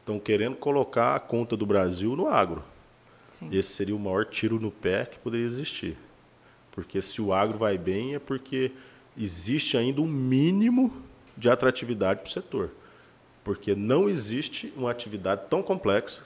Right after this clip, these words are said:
Speaker 1: trabalhar a céu aberto, né? Ah, como, como investir nisso. Eu acabei de dizer agora recentemente, nós estamos passando por uma geada, ah,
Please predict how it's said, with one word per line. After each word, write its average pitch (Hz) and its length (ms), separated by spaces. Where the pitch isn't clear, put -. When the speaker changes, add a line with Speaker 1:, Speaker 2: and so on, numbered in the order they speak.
Speaker 1:
trabalhar 98 360
a 101 40
céu 98 300
aberto, 87 560
né? 110 200
Ah, 90 760
como, 120 680
como 113 540
investir 113 480
nisso. 110 460
Eu - 80
acabei 85 380
de 110 100
dizer 117 300
agora 117 300
recentemente, 117 720
nós 90 120
estamos 101 220
passando 104 360
por 107 140
uma 101 180
geada, 98 640
ah, 87 520